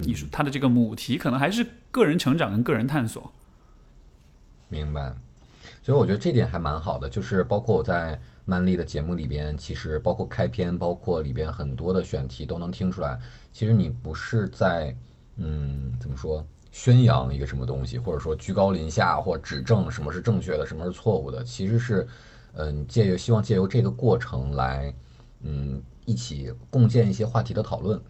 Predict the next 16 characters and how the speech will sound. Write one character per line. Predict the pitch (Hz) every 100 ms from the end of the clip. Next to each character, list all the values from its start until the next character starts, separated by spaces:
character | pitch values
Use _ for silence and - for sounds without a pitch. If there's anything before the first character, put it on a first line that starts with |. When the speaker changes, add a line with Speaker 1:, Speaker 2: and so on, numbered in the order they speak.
| -
Speaker 2:
开 | - 123
启 | 123 -
一 | 69
些 | 64 80
话 | 80
题 | 76
的 | 65 67
讨 | - 62
论， | 69 62
并 | 60 87
且 | 76 69
让 | 69 85
这 | 87 95
个 | 80
东 | 87
西 | 92 78 69